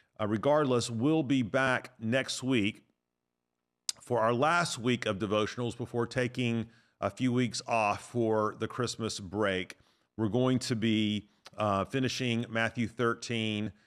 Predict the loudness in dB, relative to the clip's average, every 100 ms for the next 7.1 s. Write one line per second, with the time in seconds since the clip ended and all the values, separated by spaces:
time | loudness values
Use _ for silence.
0 | _ _ -6 -2 0 0 0 0 0 0
1 | 0 2 2 2 2 -2 -6 -4 -2 -2
2 | -4 -6 -6 -2 0 0 0 0 -2 -6
3 | -6 -4 -2 0 2 2 2 -2 -2 -4
4 | -2 -2 -2 -6 -10 -2 2 2 0 -6
5 | _ _ _ _ _ _ _ _ -2 2
6 | 2 0 -4 -8 _ _ _ -4 -2 -4